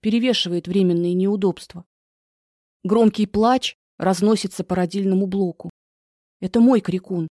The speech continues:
Жадно протягиваю к розовому комочку руки. Крохотного малыша кладут мне на грудь. «Ой,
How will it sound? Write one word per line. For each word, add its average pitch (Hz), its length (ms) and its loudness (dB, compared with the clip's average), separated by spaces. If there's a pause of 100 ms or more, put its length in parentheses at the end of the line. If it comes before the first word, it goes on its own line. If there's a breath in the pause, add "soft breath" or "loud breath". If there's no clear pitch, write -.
(440)
Жадно 202 480 -2 (120)
протягиваю 185 600 -2
к - 60 -12
розовому 185 400 -2
комочку 202 520 -4
руки. 190 420 -6 (840)
Крохотного 214 640 0
малыша 202 480 -2
кладут 196 400 -2
мне 208 120 2
на 220 140 0
грудь. 208 340 -4 (1120)
«Ой, 240 300 0